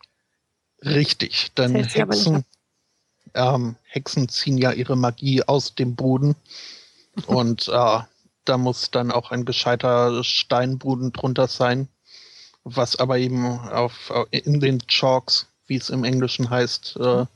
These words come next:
Speaker 1: nicht ist, sondern eben Kalkgestein,
Speaker 2: Mhm.
Speaker 1: was sich aber nicht wirklich als Nachteil erweist.
Speaker 2: Stimmt. Und sie ist nicht alleine.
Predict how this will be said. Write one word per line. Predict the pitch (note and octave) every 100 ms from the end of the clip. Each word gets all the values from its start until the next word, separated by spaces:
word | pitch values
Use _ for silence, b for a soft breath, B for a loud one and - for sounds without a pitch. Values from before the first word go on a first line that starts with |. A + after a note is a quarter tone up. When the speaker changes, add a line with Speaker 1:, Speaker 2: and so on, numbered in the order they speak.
| _ b b b b b b b
Speaker 1:
nicht | D#3+ D#3+ E3 - - - D3+
ist, | - E3 - - -
sondern | C#3+ B2+ C3
eben | A#2+ B2+ B2 B2 A#2+ _ -
Kalkgestein, | - B2+ - A#2+ - B2 A#2+ B2 B2+ - _ _ _ _ _
Speaker 2:
Mhm. | G#3+ C4+ - _ _ _
Speaker 1:
was | - F3
sich | F#3 D#3+
aber | D3
nicht | D3 -
wirklich | C#3+ - C#3+ C3
als | C3 D3
Nachteil | C3 - A#2 A2
erweist. | A#2+ A#2 G#2+ G#2 G#2 - - _ _ _ _ _ B B B B B B B B B _ _ - b b b b b _ _ _ _ _
Speaker 2:
Stimmt. | - - - - _ _ - _ _ _ - B B
Und | A#3+ A#3+
sie | A3+
ist | A3+
nicht | G#3+
alleine. | A3 A3 F3+ E3